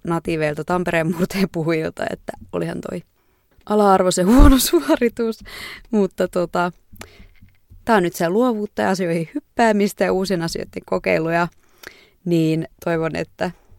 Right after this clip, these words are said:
osaatte <laughs> tätä arvostaa. Et oli, oli, oli kyllä surkea suoritus. Mä jotenkin kuvittelisin, että olisi ollut helpompi homma tehdä. Äh.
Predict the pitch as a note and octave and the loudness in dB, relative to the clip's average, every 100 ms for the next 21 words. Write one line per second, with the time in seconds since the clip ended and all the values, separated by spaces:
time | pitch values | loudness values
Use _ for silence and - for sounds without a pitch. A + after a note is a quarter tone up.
0 | _ - - - - F3 G3 - - - | _ -20 -20 -14 -6 -2 -2 -4 -10 -12
1 | - C4 B3+ - - _ _ _ - - | -4 2 2 0 -20 _ _ _ -20 -12
2 | - G#4+ F4+ - G#3 G3 F#3 G#3+ - G3 | 2 4 4 2 2 4 2 -4 -4 -4
3 | A3+ - _ _ _ _ _ - G#3 - | -4 -10 _ _ _ _ _ -6 -6 -4
4 | - F#3 F#3 - G3 F#3 G#3 - - - | -6 -6 -8 -6 -6 -4 -6 -10 -20 -20
5 | - A3 G#3+ F#3 F#3 F3+ D#3+ D#3+ F3 E3+ | -8 -6 0 -2 -2 -4 -4 -2 -2 -4
6 | E3+ F3 F3 E3+ E3+ E3+ F3+ - - F3 | -6 -6 -6 -6 -8 -10 -12 -10 -12 -12
7 | - - F3 - F3 F3+ G#3 G3 A3 - | -10 -10 -8 -6 -6 -6 -8 -4 -6 -6
8 | - - _ - G3+ F#3+ F3+ F3+ D#3+ - | -14 -16 _ -2 -2 -2 -4 -6 -8 -8
9 | F3+ _ _ _ _ _ - | -10 _ _ _ _ _ -10